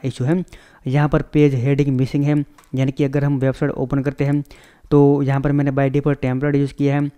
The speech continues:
तो ये पेज के अंदर कहीं पर एच वन टैग नहीं है, ऐसा ये प्लगइन का कहना है। इसके बाद आपको यहाँ पर ओपन ग्राफ और लिंक टैग्स, यानी कि आपके जितने भी जो यहाँ पर ये अपने एचआरएफ़ टैग ऐड करके रखे हैं,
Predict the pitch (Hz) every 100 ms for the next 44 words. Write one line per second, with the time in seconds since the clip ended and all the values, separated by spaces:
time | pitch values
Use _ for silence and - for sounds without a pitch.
0 | _ _ - 143 160 170 165 156 151 -
1 | 160 151 143 151 - 147 143 156 143 151
2 | 139 - 143 135 139 123 127 131 143 143
3 | - - _ - 143 - 151 147 139 139
4 | 139 143 131 135 139 143 143 - _ _
5 | 131 147 160 143 139 143 - 143 139 139
6 | 143 143 135 127 143 139 139 139 - -
7 | _ _ - 147 139 120 127 139 143 -
8 | 143 - - 139 135 135 143 131 - 127
9 | 139 143 143 143 147 139 131 131 139 139
10 | - _ _ _ 156 151 - 127 143 151
11 | - 135 - 151 151 151 147 - 139 143
12 | 135 139 147 143